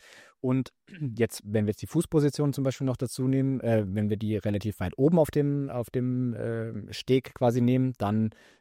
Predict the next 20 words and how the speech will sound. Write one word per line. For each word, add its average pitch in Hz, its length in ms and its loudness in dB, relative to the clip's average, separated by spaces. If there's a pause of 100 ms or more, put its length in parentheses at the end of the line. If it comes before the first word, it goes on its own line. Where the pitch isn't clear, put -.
(140)
ähm, 101 380 0
hat, - 180 -12 (380)
also 95 200 -10
wo 98 120 -2
wir 92 120 -2
wieder, 98 220 -4
wo 98 140 -6
wir 95 100 -4
beim 92 140 -4
Setup 135 280 0
quasi 123 260 -2
dann 123 140 -2
schon 113 160 -6
wären, 120 220 -4 (340)
da 110 120 0
haben 113 160 6
wir 110 100 4
dann, 104 420 0 (140)
ähm, 98 400 -4
eher 104 440 2